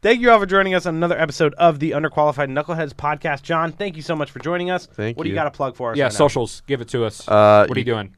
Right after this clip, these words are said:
Speaker 2: you can follow me on my secondary account where I post all my highlight videos, J K V Films.
Speaker 3: Yes, do that.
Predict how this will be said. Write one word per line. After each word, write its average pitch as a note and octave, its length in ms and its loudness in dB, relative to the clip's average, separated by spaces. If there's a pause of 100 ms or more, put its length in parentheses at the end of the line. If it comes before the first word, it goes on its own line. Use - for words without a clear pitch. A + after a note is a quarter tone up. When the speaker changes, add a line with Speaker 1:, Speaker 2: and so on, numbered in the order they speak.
(120)
Speaker 2:
you A2+ 120 -10
can C#3 140 -4
follow B2+ 400 2
me A2+ 160 -2
on A2 140 0
my F#2+ 160 0
secondary G2+ 680 -4
account G2 400 -4
where G2 160 -4
I G2+ 40 -4
post G#2 340 -6
all G2+ 100 -2
my G2 240 -4
highlight G2+ 520 -4 (240)
videos, G2+ 640 -4 (300)
J G#2 200 -2
K G#2 200 0
V G2 200 -6
Films. A#2 760 -4
Speaker 3:
Yes, A2+ 420 -8
do C3 120 -4
that. A2 220 -2